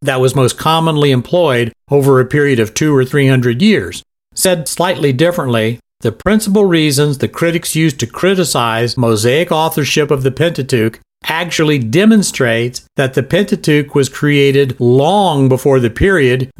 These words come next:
during which they want to ascribe its creation.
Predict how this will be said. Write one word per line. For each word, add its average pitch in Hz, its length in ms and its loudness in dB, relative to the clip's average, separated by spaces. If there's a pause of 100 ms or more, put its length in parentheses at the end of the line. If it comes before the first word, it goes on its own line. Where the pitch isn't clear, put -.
during 151 380 0
which 135 240 2
they 135 120 0
want 127 260 0
to 120 140 0
ascribe 123 680 -2
its 123 200 -2
creation. 143 840 -2